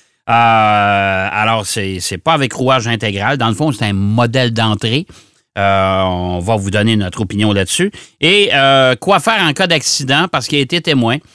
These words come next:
d'un accident, euh, en face de chez lui, ouais, ouais, ouais, la semaine dernière. Et, euh, ça le met un peu dans l'embarras parce que sur le coup, il savait pas quoi faire. Alors, on va parler de ça aussi avec lui aujourd'hui. Mais d'entrée de jeu, Pierrot Fakin est avec nous, comme à l'habitude. Salut, mon cher Pierrot.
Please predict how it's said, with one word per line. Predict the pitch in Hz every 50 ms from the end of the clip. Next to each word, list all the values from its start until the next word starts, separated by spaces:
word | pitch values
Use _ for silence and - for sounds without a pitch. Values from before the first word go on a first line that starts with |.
| _ _ _ _ _ _
d'un | 110 131 135
accident, | 139 135 120 - - - 113 120 123 139 147 143 139
euh, | 123 107 101 101 98
en | 104 113
face | 117 - 180 156
de | 139 147
chez | 117 - 147 139
lui, | 127 127 143 185 196 165
ouais, | 123 123 143 165 - -
ouais, | 127 135 -
ouais, | - 156 151
la | 127 131 110
semaine | 107 107 135 131
dernière. | 123 120 107 104 110 117 131 151 170 160 139 - - - - - - _ _
Et, | 123 123 123 123 120
euh, | 120 120 117 117 113 113 110
ça | 104 101 - - 123
le | 123 127 131
met | 147 160
un | 143
peu | 127 160 165
dans | 151 135 127
l'embarras | 127 120 117 113 117 110 113 143 165
parce | - 131 113 104
que | - - 123
sur | 107 - - - 156
le | 135
coup, | 107 - 165 196
il | 160
savait | - 143 127 127 120
pas | - 147 131
quoi | - 120
faire. | 104 - 104 98 95 - - - -
Alors, | 107 110 107 107 107 107 107
on | 101
va | 101 117 120
parler | - 131 127 135 123
de | 113 113
ça | 98 - - 127
aussi | 113 95 - -
avec | 110 98 92 87 -
lui | 120
aujourd'hui. | 113 95 98 95 85 92 135 170
Mais | 165 143
d'entrée | 135 175 202 208 240 - 170
de |
jeu, | 135 147 214 262 269 - - - - - - _ _ -
Pierrot | - 165 165 202 196
Fakin | - 175 156 143 185 220 254 240 208 156 131 - -
est | 151 143 143 139 131 120 -
avec | 139 120 113 110 101 - 127
nous, | 143 156 160 143
comme | - - 110 101
à | 98
l'habitude. | 92 92 85 92 101 - - 220 208 151
Salut, | - 143 156
mon | 160 151 127 117
cher | - 131 113
Pierrot. | 98 120 123 123 160 220 262 285